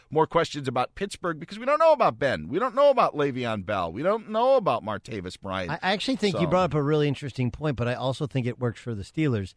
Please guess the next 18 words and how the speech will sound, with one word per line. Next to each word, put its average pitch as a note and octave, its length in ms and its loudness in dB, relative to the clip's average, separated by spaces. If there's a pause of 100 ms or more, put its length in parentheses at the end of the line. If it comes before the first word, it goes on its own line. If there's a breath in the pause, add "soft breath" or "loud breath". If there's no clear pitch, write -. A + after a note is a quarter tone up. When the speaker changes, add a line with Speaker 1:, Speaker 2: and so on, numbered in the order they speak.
(360)
Speaker 2:
That E3+ 240 2
division D#3+ 380 -2
isn't B2 200 -4
very A2+ 220 0
good A2 200 0
at A2 80 -2
all A2+ 180 -2
for A#2 100 -12
the G#2 80 -8
Steelers A#2+ 420 -2
either, B2+ 360 -2
and B2+ 120 -2
that E3 140 2
allows C#3+ 440 2
them C3 260 2
to B2 80 0
kind C3 280 -2
of, G#2+ 160 -2